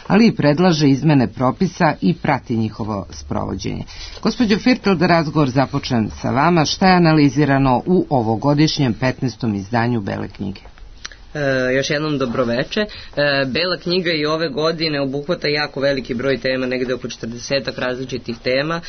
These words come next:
Speaker 2: koje se u suštini tiču uslova za poslovanje, e, u Srbiji, znači kako država, e, e, definiše, e, prava i obaveze koje kompanije moraju da sprovode, e, kako bi ovde, e,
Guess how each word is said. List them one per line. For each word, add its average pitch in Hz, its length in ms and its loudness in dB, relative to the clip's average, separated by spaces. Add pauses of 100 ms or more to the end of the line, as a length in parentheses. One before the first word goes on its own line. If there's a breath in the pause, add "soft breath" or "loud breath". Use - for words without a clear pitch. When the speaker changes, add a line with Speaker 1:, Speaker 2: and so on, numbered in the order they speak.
(200 loud breath)
Speaker 2:
koje 147 280 0
se 143 160 -8
u 135 60 -4
suštini 135 480 -4
tiču 139 320 -4
uslova 131 400 0
za 120 120 -6
poslovanje, 120 720 -4
e, 117 60 -4 (640 loud breath)
u 120 100 -6
Srbiji, 135 460 -4
znači 135 240 -6
kako 120 320 -6
država, 120 540 -2 (260 loud breath)
e, 123 40 -2
e, 120 420 0 (380)
definiše, 127 640 -2
e, 113 140 -2 (420 loud breath)
prava 135 420 0
i 131 120 2
obaveze 123 560 0
koje 117 240 -4
kompanije 117 520 -2
moraju 113 280 -2
da 110 100 -6
sprovode, 107 600 -4 (300 loud breath)
e, 113 220 2
kako 110 300 -6
bi 110 160 -4
ovde, 110 420 -2 (320 loud breath)
e, 110 460 0